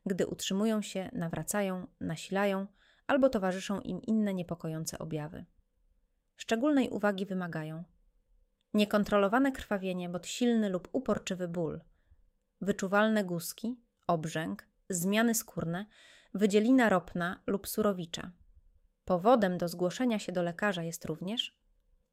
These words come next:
wypadanie błony śluzowej, uczucie niepełnego wypróżnienia,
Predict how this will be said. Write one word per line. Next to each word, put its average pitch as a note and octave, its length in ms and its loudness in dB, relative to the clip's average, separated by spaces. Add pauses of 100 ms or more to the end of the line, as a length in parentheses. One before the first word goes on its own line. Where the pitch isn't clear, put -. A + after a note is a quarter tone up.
wypadanie G3 540 2
błony A3 300 4
śluzowej, E3 600 -6 (400)
uczucie E4 360 -2
niepełnego G3 520 2
wypróżnienia, E3+ 680 -6